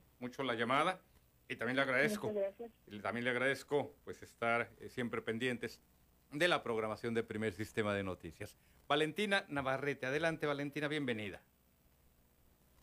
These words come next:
Speaker 1: Valentina, Valentina Navarrete, estoy con usted.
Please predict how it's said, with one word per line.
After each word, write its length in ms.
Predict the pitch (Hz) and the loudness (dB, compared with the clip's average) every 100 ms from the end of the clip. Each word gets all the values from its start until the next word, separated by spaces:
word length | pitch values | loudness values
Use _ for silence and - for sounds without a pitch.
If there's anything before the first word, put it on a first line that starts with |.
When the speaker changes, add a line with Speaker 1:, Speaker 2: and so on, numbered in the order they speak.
| - - - - _ - - _ - _ _ - - - _ - _ _ _ _ - - | -20 -20 -20 -20 _ -20 -20 _ -20 _ _ -20 -20 -20 _ -20 _ _ _ _ -20 -6
Speaker 1:
Valentina, 460 | 156 170 135 127 117 | -2 -2 -4 -4 -2
Valentina 420 | 127 135 165 160 | -4 -4 -6 -4
Navarrete, 500 | 143 139 139 131 113 | -2 -2 -4 -6 -6
estoy 220 | - 147 | -6 -6
con 120 | 139 | -6
usted. 280 | 120 - 127 | -8 -4 -6